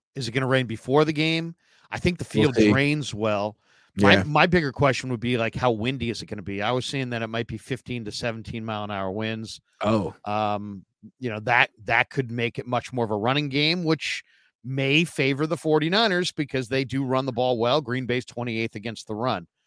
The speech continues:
Speaker 1: Um, one other angle before we hit the, the Bet U S.
Speaker 2: Yeah.
Speaker 1: Um, Purdy's completion percentage. I,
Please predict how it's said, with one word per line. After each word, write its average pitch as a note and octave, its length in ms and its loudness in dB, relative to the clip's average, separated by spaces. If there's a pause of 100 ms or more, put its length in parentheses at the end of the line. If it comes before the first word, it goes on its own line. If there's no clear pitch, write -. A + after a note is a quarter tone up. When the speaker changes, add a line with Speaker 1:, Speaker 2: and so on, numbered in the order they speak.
(460)
Speaker 1:
Um, B2+ 600 2
one F3 440 2
other D#3 300 4
angle C3 320 2
before A#2+ 340 0
we B2 120 2
hit B2 120 2
the, A2 360 0
the A2 280 -4
Bet A#2 280 -2
U A2 200 0
S. G#2 320 -4 (320)
Speaker 2:
Yeah. B2+ 540 10
Speaker 1:
Um, A#2 260 -2 (420)
Purdy's A#3+ 360 6
completion C#3 540 0
percentage. F#2+ 720 -8
I, C#3+ 120 2